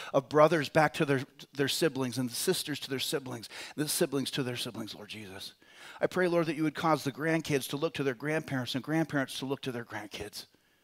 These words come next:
in wholeness and righteousness and, and wholeness in Jesus' name. Amen. Amen. Seventy-five percent of the people in this room had their hand up.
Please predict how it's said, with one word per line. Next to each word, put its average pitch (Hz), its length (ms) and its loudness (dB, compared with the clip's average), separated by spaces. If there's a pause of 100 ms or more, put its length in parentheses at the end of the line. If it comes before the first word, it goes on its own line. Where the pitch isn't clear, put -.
(720)
in 139 120 2
wholeness 139 440 -2
and 127 100 -4
righteousness 131 540 -4
and, 117 300 -6
and 117 220 -4
wholeness 127 1000 -2 (200)
in 127 80 -8
Jesus' 117 400 -4
name. - 220 -14 (1160)
Amen. 120 340 -6 (720)
Amen. - 120 -10 (160)
Seventy-five 233 440 4
percent 208 220 0
of 185 40 -4
the 165 60 -4
people 175 240 -4
in 151 60 0
this 143 140 -2
room 143 100 0
had 131 120 0
their 123 100 -6
hand 113 120 -6
up. 101 140 -10